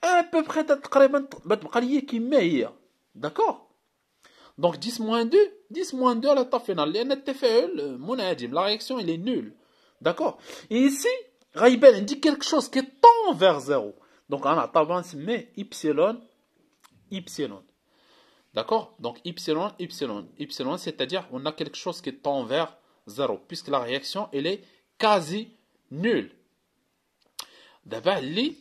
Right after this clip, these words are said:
validation de l'hypothèse. غنشوف دابا هاد l'hypothèse ديالي واش صحيحة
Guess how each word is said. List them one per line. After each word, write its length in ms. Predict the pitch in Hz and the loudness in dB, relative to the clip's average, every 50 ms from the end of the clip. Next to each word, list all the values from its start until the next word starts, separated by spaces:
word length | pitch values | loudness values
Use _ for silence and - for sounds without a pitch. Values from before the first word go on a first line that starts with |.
| _ - | _ -20
validation 720 | 113 - 147 175 180 175 147 147 147 - - 190 190 170 | -6 -2 -2 -2 0 -2 -4 -6 -8 -8 -8 -8 -8 -10
de 80 | 127 | -8
l'hypothèse. 580 | 135 151 147 - - 135 127 - 113 101 95 - | -10 -12 -12 -10 -12 -12 -10 -8 -8 -10 -10 -12
غنشوف 300 | 101 110 113 - 185 156 | -14 -14 -12 -10 -8 -6
دابا 200 | 139 139 143 143 | -6 -4 -4 -4
هاد 160 | 131 117 123 | -4 -4 -6
l'hypothèse 480 | 127 - - 131 123 - 123 104 98 98 | -10 -10 -12 -14 -12 -12 -14 -14 -12 -10
ديالي 200 | 110 110 107 107 | -8 -8 -8 -8
واش 120 | 104 101 | -10 -14
صحيحة 540 | - - - 151 156 - - 269 330 - - | -14 -14 -12 -12 -10 -6 -4 -4 -4 -4 -8